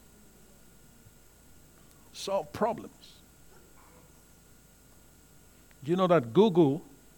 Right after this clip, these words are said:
was a product of a dream? Huh?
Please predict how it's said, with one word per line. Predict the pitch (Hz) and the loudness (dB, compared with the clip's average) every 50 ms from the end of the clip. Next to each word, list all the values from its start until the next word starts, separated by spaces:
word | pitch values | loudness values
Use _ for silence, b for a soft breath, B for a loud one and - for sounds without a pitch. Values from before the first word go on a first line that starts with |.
| - - - - - - - - - - - - | -20 -20 -20 -20 -20 -20 -20 -20 -20 -20 -8 -2
was | 139 151 147 120 | 0 0 2 2
a | 165 | 0
product | 160 - - 196 190 180 160 139 - 147 | -4 2 4 4 6 6 4 2 0 -2
of | 123 110 | -2 -2
a | 143 123 | -2 -2
dream? | 110 110 151 151 131 107 98 - - - - - - - - - - - - - - - - - - - - - - - - - - - - - - - - - - - | -2 -2 -2 -2 -2 -2 -6 -12 -20 -20 -20 -20 -20 -20 -20 -20 -20 -20 -20 -20 -20 -20 -20 -20 -20 -20 -20 -20 -20 -20 -20 -20 -20 -20 -20 -20 -20 -20 -20 -20 -10 -6
Huh? | 139 175 247 330 302 | -4 -4 -4 -4 -8